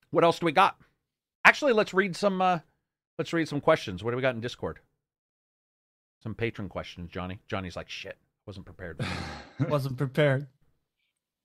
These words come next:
Speaker 2: Uh, okay, here we go. Can you, this is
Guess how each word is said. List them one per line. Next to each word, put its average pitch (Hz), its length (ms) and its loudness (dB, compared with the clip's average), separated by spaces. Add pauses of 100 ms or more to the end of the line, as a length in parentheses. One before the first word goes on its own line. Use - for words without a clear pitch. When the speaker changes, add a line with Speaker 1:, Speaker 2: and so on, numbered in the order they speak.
(260)
Speaker 2:
Uh, 123 800 0
okay, 123 320 -6 (320)
here 135 80 -4
we 131 100 -2
go. 117 260 -4 (1800)
Can 170 200 -4
you, 185 200 -2 (100)
this 160 260 -2
is 156 260 -4